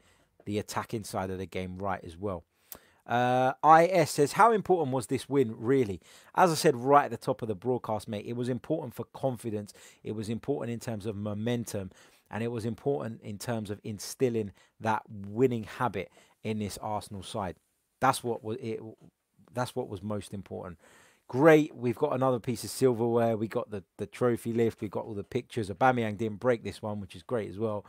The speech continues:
Um, but that is a side note. That's not what's most important.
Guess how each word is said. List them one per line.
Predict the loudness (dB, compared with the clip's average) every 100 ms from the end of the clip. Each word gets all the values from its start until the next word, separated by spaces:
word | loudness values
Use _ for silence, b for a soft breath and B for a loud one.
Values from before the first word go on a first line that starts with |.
| B B B -2
Um, | 2 2 2 -4 -10 _ 0
but | 4 10
that | 10 10
is | 2 -4 -4 -8
a |
side | 0 4 4 2
note. | -6 -6
That's | -6 -6 -8
not | -10
what's | -10 -14 -10
most | -10 -10
important. | -12 -6 -6 -6